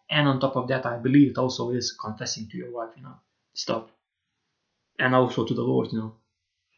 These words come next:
And it's, you know, it's, it's, it's tough thing to do, you know, I-, I-, especially in this culture, which is majority of the culture i-, is satanic, you know, and, and, and people literally, it, it is this specific word, lawlessness, you know, worldwide now is lawlessness, you know.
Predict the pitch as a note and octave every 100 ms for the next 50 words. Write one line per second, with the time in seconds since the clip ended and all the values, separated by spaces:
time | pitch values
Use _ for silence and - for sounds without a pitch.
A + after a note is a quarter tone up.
0 | - B2 C3+ C3+ F#3 D3 C3+ C#3+ B2+ A2+
1 | C#3 - - - A#2+ - B2 A2+ A2+ A#2+
2 | F3 C3 B2 B2+ - - - _ - _
3 | C#3 C#3 C3+ - - - D3 - C3 B2+
4 | A#2 - E3+ C#3+ B2+ A2+ A2+ - _ _
5 | _ _ _ _ _ _ _ C3 A#2 A2+
6 | C#3+ C3 B2+ A#2 A2 - C3 B2+ A2 A#2
7 | - - - - - A#2 - A2+ D3+ E3
8 | C#3 B2 A#2 B2 - A2+ C#3 G#2+ C3 B2
9 | A#2 A#2 C3+ B2 B2 A#2+ C#3 - _ _
10 | - - C#3 G#2+ B2 - - - B2+ B2
11 | - - C#3 - C#3 A#2+ A#2+ A#2+ C3+ D3
12 | C3+ - B2 A#2 - A#2+ A#2 C3+ A#2 B2+
13 | B2 A#2 A2+ A2 - C#3 C#3+ G#2+ - A2
14 | - A#2